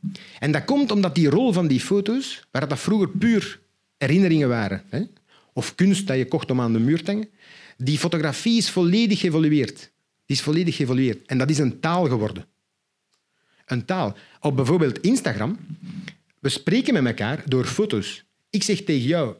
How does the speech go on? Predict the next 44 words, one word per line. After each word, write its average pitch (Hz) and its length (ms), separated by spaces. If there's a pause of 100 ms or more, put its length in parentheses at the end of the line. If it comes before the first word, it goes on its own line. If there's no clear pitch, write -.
dat 135 160
ik - 180 (120)
met 120 240
nieuwjaar 143 480
naar 123 160
Veren 165 300
geweest 190 260
ben 202 100
met 190 100
de 180 60
kinderen, 220 360 (420)
dankzij 170 440
een 123 80
foto. 185 340
Ik 151 120
ga 123 100
niet 151 140
zitten 160 200
schrijven, 160 320
"Hey, 170 180
we 131 80
zijn 113 140
naar 104 80
Veren 147 220
geweest, 143 200
bla, 117 80
bla, 110 100
bla, 127 260
bla." 139 100 (380)
Dat 120 140
doe 151 100
je 214 60
niet. 131 440
Je 190 80
stuurt 240 220
gewoon 185 120
een 113 60
foto. - 280 (160)
De 143 120
foto 269 360
is 185 160
de 127 140
taal. 107 400 (1120)
En 220 380